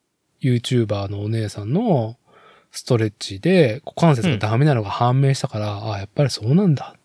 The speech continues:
Speaker 1: ていう。
Speaker 2: うん、うん、うん。
Speaker 1: うん、あの、尻がダメっていうのが今まで感覚なかったから。
Speaker 2: ああ、はい、はい、はい。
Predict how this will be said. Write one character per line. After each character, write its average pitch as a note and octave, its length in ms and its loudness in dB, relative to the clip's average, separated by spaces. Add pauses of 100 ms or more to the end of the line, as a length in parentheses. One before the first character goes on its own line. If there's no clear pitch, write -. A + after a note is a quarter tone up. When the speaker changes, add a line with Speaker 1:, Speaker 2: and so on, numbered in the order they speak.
Speaker 1:
て - 100 -16
い - 60 -14
う。 - 100 -20 (240)
Speaker 2:
う D#3+ 60 4
ん、 - 20 8
う D#3 40 6
ん、 G2+ 920 -4
う B2 60 2
ん。 G#2+ 180 0
Speaker 1:
う G#2+ 40 -2
ん、 G#2+ 60 -4
あ - 40 -2
の、 G#2+ 100 -2
尻 D4+ 640 0
が G#3 160 -2
ダ D3+ 180 -2
メ F#3 140 4
っ G#3 40 -2
て - 200 -6
い A#2 40 -2
う A2 40 -4
の G#2 100 -6
が G#2 160 -8
今 A#2 140 0
ま D#3+ 100 2
で B2+ 80 -4 (240)
感 E3+ 220 -2
覚 - 160 -6
な F3+ 80 4
か C#3+ 100 -4
っ - 80 -12
た - 100 -14
か - 120 -10
ら。 G2+ 80 -6
Speaker 2:
あ F#2+ 400 -8
あ、 A#2 280 0
は A#2+ 160 2
い、 G2 80 -4
は G2+ 200 -6
い、 F2 60 -10
は F2+ 240 -10
い。 - 100 -16